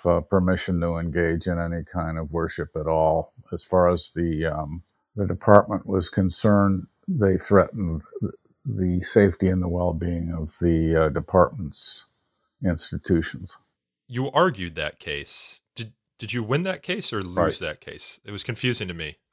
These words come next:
Speaker 1: No, we won, it, we won that case. That case was, it turned out that about the time that I undertook the representation in that case,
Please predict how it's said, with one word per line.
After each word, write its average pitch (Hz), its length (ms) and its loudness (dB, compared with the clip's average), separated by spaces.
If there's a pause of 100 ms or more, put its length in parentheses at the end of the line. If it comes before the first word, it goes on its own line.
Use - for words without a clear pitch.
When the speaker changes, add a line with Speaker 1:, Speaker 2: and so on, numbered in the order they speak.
Speaker 1:
No, 98 220 6
we 107 160 6
won, 117 420 4 (540)
it, 123 260 4
we 131 320 8
won 127 360 12
that 101 260 8
case. 90 320 2
That 110 320 8
case 127 400 8
was, 107 380 4 (640)
it - 200 -10
turned 151 360 8
out 113 340 12
that 98 300 8 (580)
about 117 480 12
the 104 100 4
time 117 520 8
that 98 280 6 (580)
I 113 340 10
undertook 104 680 4
the 101 80 6
representation 95 1040 6
in 80 140 -8
that 73 280 -14
case, - 420 -12